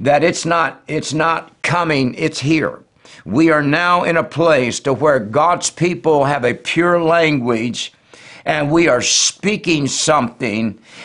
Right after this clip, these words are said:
And the way that we, you and I are building ourselves up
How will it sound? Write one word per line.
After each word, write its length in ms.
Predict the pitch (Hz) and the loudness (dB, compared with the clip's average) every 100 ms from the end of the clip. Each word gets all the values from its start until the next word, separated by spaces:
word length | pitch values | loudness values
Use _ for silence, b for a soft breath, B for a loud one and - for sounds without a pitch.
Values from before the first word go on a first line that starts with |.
| B | B
And 240 | 151 156 | -4 0
the 80 | 147 | 0
way 300 | 131 165 196 | 2 2 2
that 260 | 165 175 139 | 0 0 0
we, 140 | 170 | 0
you 220 | 185 185 | 2 2
and 120 | 165 | 2
I 200 | 170 175 | 2 2
are 120 | 151 127 | 2 0
building 560 | 95 175 202 190 175 | 0 0 2 0 0
ourselves 760 | 170 151 131 - 175 180 120 - - | 0 0 -2 2 2 2 0 -4 -2
up 300 | 190 180 | 0 0